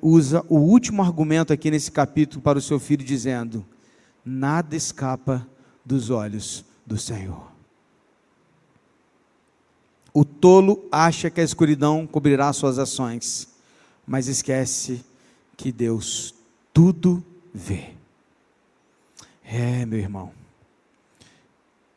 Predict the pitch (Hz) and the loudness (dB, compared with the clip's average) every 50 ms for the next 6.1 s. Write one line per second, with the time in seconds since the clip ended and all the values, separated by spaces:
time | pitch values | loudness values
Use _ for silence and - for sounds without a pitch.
0 | _ _ _ _ _ _ _ _ _ _ _ _ _ _ _ _ _ _ _ _ | _ _ _ _ _ _ _ _ _ _ _ _ _ _ _ _ _ _ _ _
1 | _ _ _ _ _ _ _ - 107 127 123 123 131 - - 151 143 127 123 143 | _ _ _ _ _ _ _ -4 -2 0 0 0 0 -2 0 0 0 2 2 0
2 | 143 147 139 117 117 123 - - 131 - 139 139 123 98 - - 147 139 139 139 | 0 0 -2 -2 -2 -2 -2 -2 -2 0 0 0 0 0 0 0 0 2 2 0
3 | - 139 131 - 135 135 135 135 131 127 127 131 131 120 123 123 120 - 127 127 | 0 -2 -2 -2 -2 -2 0 0 0 0 2 2 0 0 -2 -4 -4 -4 -2 0
4 | 127 123 120 127 135 135 139 135 135 127 127 127 - - 135 117 - - 131 123 | 0 0 2 4 4 4 4 4 2 0 -2 -4 -6 -6 -6 -6 -4 -2 0 2
5 | 127 131 123 120 117 120 117 117 117 117 123 123 120 117 113 135 135 - - - | 2 2 0 -2 -4 -4 -4 -4 -2 -2 -4 -4 -4 -6 -10 -12 -14 -14 -16 -18
6 | - - | -20 -20